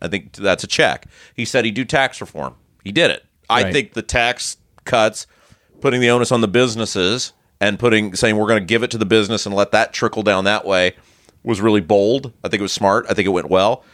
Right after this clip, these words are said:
Speaker 1: I think he has not done a good job of getting the government under control. I think the spending is still totally out of control. I think he got snookered on the, the omnibus deal. Um,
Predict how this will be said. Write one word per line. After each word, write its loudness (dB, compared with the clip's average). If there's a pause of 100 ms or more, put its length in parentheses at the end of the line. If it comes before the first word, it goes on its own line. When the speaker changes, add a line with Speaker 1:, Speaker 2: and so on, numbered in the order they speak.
(280)
Speaker 1:
I 2
think -2
he -2
has 2
not 2
done 2
a -2
good -4
job 2
of -8 (240)
getting 2
the 0
government -2
under -4
control. -4 (500)
I 2
think -4
the -12
spending 0
is 0
still -2
totally 2
out 4
of -2
control. 2
I 4
think -8
he -6
got 2
snookered -4
on 2
the, 2 (220)
the -2
omnibus 0
deal. 0 (400)
Um, 0